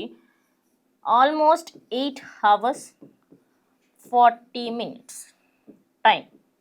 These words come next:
ఎయిట్ అవర్స్ ఫార్టీ మినిట్స్ నార్మల్గా. అంటే మీ ఒక వెహికల్ కానీ ఏదన్నా ట్రైన్ or అలా తీసుకుంటే ఫ్లైట్స్లో తక్కువ అయిపోతుంది. కానీ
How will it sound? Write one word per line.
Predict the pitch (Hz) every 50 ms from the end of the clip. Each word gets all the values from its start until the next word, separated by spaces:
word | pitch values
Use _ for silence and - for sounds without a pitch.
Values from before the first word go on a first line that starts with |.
| _ _ _ _ _ _ _ _ _ _ _ _ _ _ _ _ _ _ _ _ _ _ - _ - 214
ఎయిట్ | 240 226 233
అవర్స్ | 220 262 - - 285
ఫార్టీ | 233 214 214 185 175
మినిట్స్ | 147 - - - _ - 240
నార్మల్గా. | 240 233 196 165 - - 123 - - _ _ _ _ _ _ - - - - - -
అంటే | 240 247 240 269 262 - - 226
మీ | 226 226 226
ఒక | 226 226 208 190 180 - - _ _ _ - 208 220
వెహికల్ | 220 220 220 202 190 190
కానీ | 185 180 180 180 185 185
ఏదన్నా | 180 180 175 170 170 165 165 170 _ _ _ -
ట్రైన్ | 208 208 196 190 185 175 170 170 156 165
or | 175 - - - 190 196
అలా | 185 156 165 165 175
తీసుకుంటే | 156 - - 185 180 196 -
ఫ్లైట్స్లో | 240 240 247 262 254 - 302 254 214
తక్కువ | 185 - 165 147 147
అయిపోతుంది. | 147 - 160 156 - 175 262 311 - - - - - - - - - 208
కానీ | 339 403 440 392 262